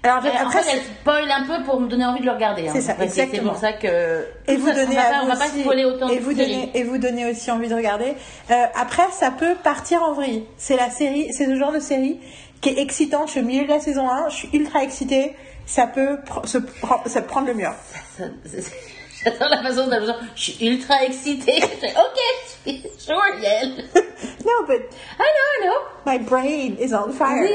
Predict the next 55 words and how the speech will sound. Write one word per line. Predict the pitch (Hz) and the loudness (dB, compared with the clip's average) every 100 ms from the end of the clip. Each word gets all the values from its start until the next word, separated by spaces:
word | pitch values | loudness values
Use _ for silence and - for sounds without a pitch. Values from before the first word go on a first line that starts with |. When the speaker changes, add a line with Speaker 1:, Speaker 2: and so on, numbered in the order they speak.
| 381 | 0
Speaker 2:
oui, | 320 | -2
j'ai | 226 | -2
bien, | 196 214 | -2 0
non, | 294 | 0
mais | 269 | 0
j'avais, | 233 214 208 208 | -2 -2 -2 -4
je | 202 | -6
demandais | 190 196 196 | -6 -6 -4
pas | 208 | -6
vraiment | 202 196 | -6 -6
une | 190 226 | -6 0
Speaker 1:
Dans | 240 | 0
mes | 254 | 0
Speaker 2:
explication, | 233 220 302 | -2 0 0
Speaker 1:
threads | 185 | 2
Speaker 2:
euh. | 220 - - | 0 -2 -4
Speaker 1:
de, | |
dans | 254 | -2
mes | 254 | 0
threads | 262 330 320 | 0 0 0
de | 285 - | -2 -4
Twitter, | 285 294 311 | -2 0 0
j'ai | 262 | 0
ré-, | 240 240 | -2 -2
j'ai | 254 | -2
dit | 226 302 | 0 0
récemment | 330 262 254 233 247 330 - - - - - - - - - - - - - - - - | 0 0 -2 -2 -6 -8 -16 -20 -20 -20 -20 -20 -20 -20 -20 -20 -20 -20 -20 -20 -20 -6
que | - | 2
le | 262 247 | 2 2
critère, | 240 - 277 269 254 269 - - - - | -2 -6 2 2 2 -4 -10 -18 -20 -2
enfin, | 269 | 0
j'ai | 269 | 0
parlé | 269 285 | 0 0
d'un | 269 | 0
truc | 302 | -2
en | 285 | 0
disant, | 247 | -2
ouais, | 254 277 | 0 -2
c'est | 277 240 220 | 0 -4 -2
ni | 262 | -2
ça, | 277 269 | 0 0
ni | 262 | 0
ça. | 262 240 254 - | 0 0 0 -2
Et | 214 | -6
en | |
fait, | 196 302 | -2 -2
j'ai | 247 | 0
réalisé | 214 214 254 | 0 0 -2
que | 262 | -4
c'était | - | -6
ça | 214 240 | -4 -2
mes | 247 | -4
critères | - 220 196 185 | -4 -2 -2 -2
de | 196 | -6
choix. | - 165 - | -4 -8 -8